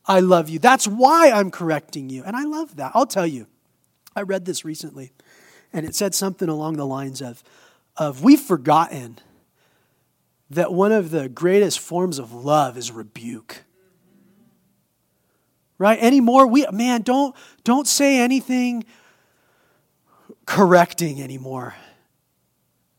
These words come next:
Paul loved these people enough to say, "Hey, sit down, we gotta talk.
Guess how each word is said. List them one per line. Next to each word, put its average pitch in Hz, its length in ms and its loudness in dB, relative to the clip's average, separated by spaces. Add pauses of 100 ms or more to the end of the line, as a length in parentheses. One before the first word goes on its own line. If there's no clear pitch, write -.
(400)
Paul 294 360 6
loved 202 280 8
these 220 200 -2
people 214 300 -2
enough 165 280 -2
to 160 80 -8
say, 156 200 -4
"Hey, 143 220 -4
sit - 180 -6
down, 135 240 -6
we 151 80 -10
gotta 151 160 -8
talk. - 360 -18